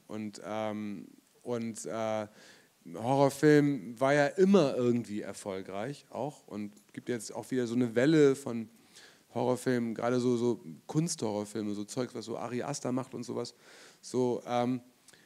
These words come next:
ich weiß, dass der Goldene Handschuh, äh, in Amerika in allen Horror-Fanseiten immer so als einer der zehn besten Filme, äh, des Jahres mit, äh, äh, gedeutet wurde.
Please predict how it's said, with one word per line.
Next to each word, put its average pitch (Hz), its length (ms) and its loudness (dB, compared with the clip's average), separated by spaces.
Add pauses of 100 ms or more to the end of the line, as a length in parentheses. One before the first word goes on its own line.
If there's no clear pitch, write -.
(320)
ich 131 180 -6 (360)
weiß, 170 500 6
dass - 420 0 (1120)
der 151 140 -2
Goldene 160 340 8
Handschuh, 165 680 6 (280)
äh, 139 280 0
in 151 100 0
Amerika 151 760 6 (400)
in 147 200 2
allen 190 500 8
Horror-Fanseiten 135 2250 2
immer 151 180 2
so 135 120 4
als 127 220 -2
einer 147 200 -2
der 139 120 0
zehn 151 260 4
besten 139 300 0
Filme, 147 360 2 (720)
äh, 127 160 0
des 123 180 4
Jahres 156 380 4
mit, 127 280 -2 (100)
äh, 107 520 -4
äh, 104 40 -4
gedeutet 107 360 -4
wurde. 127 220 0